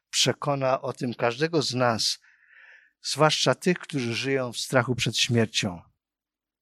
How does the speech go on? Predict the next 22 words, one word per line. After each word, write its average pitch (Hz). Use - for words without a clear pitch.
Przez -
cały 196
czas 151
spotykam 123
takich 120
ludzi. 120
Wiecie, 160
kiedy 147
to 139
najbardziej 131
wychodzi? 131
Siadasz 156
sobie 135
do 123
samolotu 123
i 139
widzisz, 127
że 117
siada 127
obok 117
ciebie 120
ktoś, -